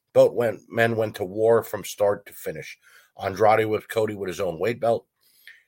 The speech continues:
hit him with a laptop, and put Cody through a table. Uh, Cody continued to get up, though, even though the cr-, the crowd was booing. Cody hit everything he had until he had to finally resort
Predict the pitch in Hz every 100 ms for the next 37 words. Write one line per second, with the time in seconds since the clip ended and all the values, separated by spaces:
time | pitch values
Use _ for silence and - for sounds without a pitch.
0 | _ - 135 120 117 107 104 92 98 123
1 | - 120 113 - - 95 85 - _ _
2 | 131 - - - 110 110 - 80 76 82
3 | - 120 110 - - _ _ _ _ _
4 | _ _ _ _ - 87 82 78 127 143
5 | 139 123 98 - 170 156 139 110 101 104
6 | - 107 107 - _ _ - 135 127 127
7 | 117 - 98 - 92 - 117 113 104 85
8 | - 120 117 113 113 _ _ _ - 123
9 | 127 110 120 - 110 117 107 101 104 90
10 | 107 107 98 92 95 92 95 90 - 110
11 | 127 127 110 101 104 101